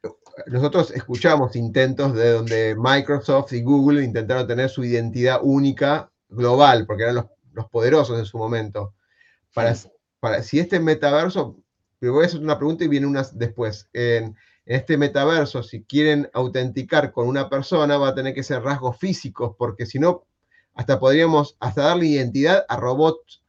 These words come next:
Speaker 1: digitales, por decirlo de alguna manera.
Speaker 2: Sí, totalmente, pero e-, es como, como decía, eh, sobre el final, ¿no? O sea, en este metaverso va a haber una identidad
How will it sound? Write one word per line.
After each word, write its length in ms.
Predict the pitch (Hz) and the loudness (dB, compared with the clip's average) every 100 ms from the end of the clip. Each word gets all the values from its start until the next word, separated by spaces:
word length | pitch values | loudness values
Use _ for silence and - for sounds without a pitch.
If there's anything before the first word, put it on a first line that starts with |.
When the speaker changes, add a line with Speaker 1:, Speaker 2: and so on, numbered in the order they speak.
| - | -14
Speaker 1:
digitales, 800 | 120 107 120 190 170 117 101 _ | -10 -8 0 4 4 2 -4 _
por 120 | 120 110 | -10 -8
decirlo 260 | 104 117 | -6 -6
de 60 | 113 | -4
alguna 120 | 107 | -4
manera. 360 | 107 101 92 - _ _ _ _ _ _ _ - | -4 -4 -6 -12 _ _ _ _ _ _ _ -14
Speaker 2:
Sí, 320 | - 107 123 - - | -4 -2 -2 -6 -12
totalmente, 680 | 104 92 110 127 120 110 113 - | -8 -4 -2 -2 -2 -2 -2 -4
pero 320 | 107 110 98 | -2 -2 -2
e-, 160 | 127 120 | -2 -2
es 200 | 123 113 - | -4 -6 -8
como, 400 | 123 117 113 104 | -2 0 -2 -4
como 200 | 117 107 | -6 -6
decía, 920 | 104 131 113 110 107 104 101 98 90 _ | -4 -2 -2 -4 -6 -6 -8 -12 -16 _
eh, 500 | - 98 95 80 65 82 | -10 -8 -8 -12 -20 -12
sobre 200 | 113 104 | -8 -6
el 60 | |
final, 260 | - 104 98 | -4 -4 -2
¿no? 120 | 127 | -2
O 60 | 117 | -2
sea, 260 | 120 110 - - - | 0 -2 -4 -20 -12
en 140 | 98 117 | -2 0
este 200 | 160 147 | 2 2
metaverso 680 | 127 123 113 107 - 165 - _ 107 | 2 4 4 0 -4 -8 -10 _ -2
va 60 | 120 | 0
a 40 | |
haber 160 | 139 139 | 2 -2
una 100 | 131 | -2
identidad 640 | 117 110 107 110 107 95 | -2 -4 -4 -2 -2 -4